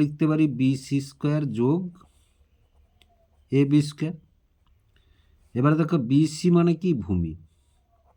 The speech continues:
তাহলে ভূমি স্কয়ার যোগ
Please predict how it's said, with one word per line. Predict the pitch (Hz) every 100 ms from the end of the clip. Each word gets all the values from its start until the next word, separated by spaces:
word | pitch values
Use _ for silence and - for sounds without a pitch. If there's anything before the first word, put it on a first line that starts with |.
| _ _ _ _ _ _ _ _ _ _ _ _ -
তাহলে | 131 143 104
ভূমি | 117 143 160
স্কয়ার | 156 - 151 151 170 - _ _ _ _ _ _ _ _ _ _ _ _ - 92 87
যোগ | 113 143